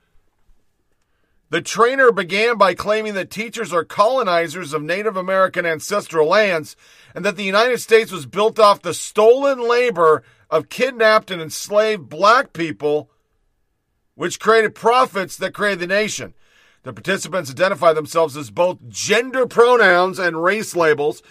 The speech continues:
which is, has become commonplace in academia to use gender pronouns identifiers. This is perhaps the first example of an institution creating the expectation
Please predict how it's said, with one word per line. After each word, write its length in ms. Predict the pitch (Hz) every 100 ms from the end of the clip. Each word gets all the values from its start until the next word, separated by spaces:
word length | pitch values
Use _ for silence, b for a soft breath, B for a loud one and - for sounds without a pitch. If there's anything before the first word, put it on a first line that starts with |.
| b b
which 200 | - 139
is, 100 | 151
has 160 | 139 160
become 380 | 123 - 180 160
commonplace 540 | 170 196 185 165 151
in 60 | 156
academia 520 | 151 147 165 170 151
to 80 | 143
use 160 | 147
gender 300 | 117 160 170
pronouns 440 | 143 160 156 143 127
identifiers. 600 | 156 165 127 123 117 - b b -
This 220 | 170 170
is 80 | 139
perhaps 300 | 170 170 127
the 100 | 147
first 320 | - 190 175
example 480 | 139 127 170 151 160
of 140 | 143
an 80 | 143 170
institution 800 | 190 - 185 139 190 - 165 160
creating 400 | 147 165 165 156
the 100 | 147
expectation 840 | 147 147 - 165 202 143 190